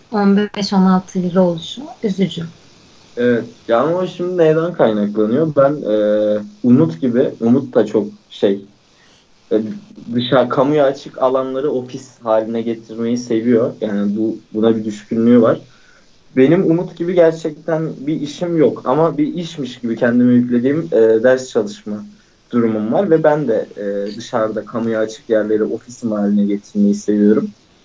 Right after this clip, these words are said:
Speaker 2: Ve şimdi orada beş altı saat geçiriyorum. E, ve bölmek istemiyorum. Yani kalkıp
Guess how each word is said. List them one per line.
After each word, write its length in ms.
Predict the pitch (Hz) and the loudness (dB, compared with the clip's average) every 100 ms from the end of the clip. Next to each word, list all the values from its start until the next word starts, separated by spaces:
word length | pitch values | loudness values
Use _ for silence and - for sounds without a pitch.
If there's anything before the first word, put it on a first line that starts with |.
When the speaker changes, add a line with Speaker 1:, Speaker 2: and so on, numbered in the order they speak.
| - | -2
Speaker 2:
Ve 400 | 127 175 156 - | 2 4 2 0
şimdi 260 | - 165 165 | -4 2 4
orada 400 | 165 175 160 165 | 6 4 2 2
beş 200 | 151 165 | 0 0
altı 280 | 160 160 _ | -4 -4 _
saat 320 | - 165 170 127 | -2 -2 -2 -8
geçiriyorum. 640 | 113 - 110 110 139 208 - _ _ _ - | -8 -6 -2 0 0 -6 -12 _ _ _ -8
E, 60 | 110 123 135 | -2 2 2
ve 180 | 160 | 4
bölmek 420 | 151 156 170 175 151 | 4 4 2 -4 -10
istemiyorum. 600 | - 165 156 113 104 104 | -6 -2 0 0 0 -2
Yani 200 | 107 104 | -2 -2
kalkıp 360 | 123 117 - | -4 -4 -6